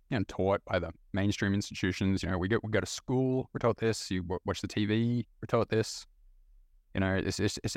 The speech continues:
everywhere around you. Everyone's saying it, right? Uh, it's all the, the following materialistic theories, right? So y-, y-, I'll, I'll, I'll just step through 'em.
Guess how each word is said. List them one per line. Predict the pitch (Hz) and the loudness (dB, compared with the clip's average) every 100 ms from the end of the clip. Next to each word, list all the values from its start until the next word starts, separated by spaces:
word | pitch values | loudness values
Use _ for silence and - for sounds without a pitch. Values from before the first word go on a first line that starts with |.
| - | 0
everywhere | 123 120 107 | 2 4 4
around | 95 98 92 | 2 2 2
you. | - | 2
Everyone's | 95 101 95 95 | 0 2 2 2
saying | - 92 98 | 2 2 0
it, | - | -2
right? | 95 117 - _ - - - - - - | -2 -2 -8 _ -20 -20 -20 -20 -20 -2
Uh, | 98 98 92 92 82 | 2 4 4 4 2
it's | 73 - - - | 0 -6 -10 -4
all | 117 123 120 120 107 - - | 4 6 6 4 2 -2 -2
the, | 101 98 92 73 | 2 4 2 0
the | - - - _ - - | -2 -8 -16 _ -6 2
following | 123 127 117 | 4 4 4
materialistic | 101 98 113 104 95 92 - 95 - - - | 4 2 2 4 2 0 -2 -2 -4 -20 -4
theories, | 98 87 - - - _ - | 0 0 -4 -16 -18 _ -8
right? | 98 143 - _ _ _ _ _ _ | -4 -4 -6 _ _ _ _ _ _
So | - - 117 120 117 117 113 113 113 - - _ - - - _ - _ - - - - - - - _ _ _ _ _ - - - - - - - - - - - - - - | -10 2 4 6 4 4 2 2 2 0 -8 _ -20 -20 -20 _ -20 _ -20 -20 -20 -20 -20 -20 -20 _ _ _ _ _ -20 -20 -20 -20 -20 -20 -20 -20 -20 -20 -20 -20 -20 -4
y-, | 117 107 | 0 2
y-, | 98 104 | 2 0
I'll, | 113 107 | 4 6
I'll, | 110 117 | 6 6
I'll | 101 | 4
just | 117 - | 2 0
step | - 92 | 0 0
through | 104 | 2
'em. | 95 | 0